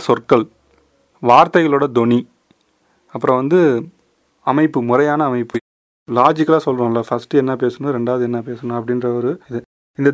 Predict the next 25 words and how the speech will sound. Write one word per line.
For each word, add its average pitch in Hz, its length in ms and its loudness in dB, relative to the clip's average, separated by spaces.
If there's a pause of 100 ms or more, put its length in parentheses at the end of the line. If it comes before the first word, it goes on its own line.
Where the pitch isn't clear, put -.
தொனிலாம் 190 460 4
எதுக்காக 165 380 2
சொல்றாங்கன்னு 127 340 0
வச்சுங்களேன், 120 400 0 (100)
ஒவ்வொரு 175 300 4 (300)
இடத்துக்கு 147 360 -2
தகுந்தாப்புல 131 480 -2
நம்ம 131 180 -2 (120)
பேச்சு 156 300 2
வழக்கெல்லாம் 127 420 -2
மாறும். 120 260 -2 (420)
இப்போ 127 280 -6
வந்து 151 160 2 (520)
கோயம்புத்தூர்ல 151 540 2
பேசுறவங்களோட 131 460 0 (480)
slang 139 340 0
பார்த்தீங்க 127 340 -2
அப்படின்னா, 120 300 -2 (420)
சென்னையில 156 400 2
பேசுறவங்களுக்கும் 127 680 0
இங்க 127 160 0
இருக்கிறவங்களுக்கும் 131 580 -2
வித்தியாசப்படும். 123 560 -6 (600)
அதே 143 200 0
மாதிரி 156 180 4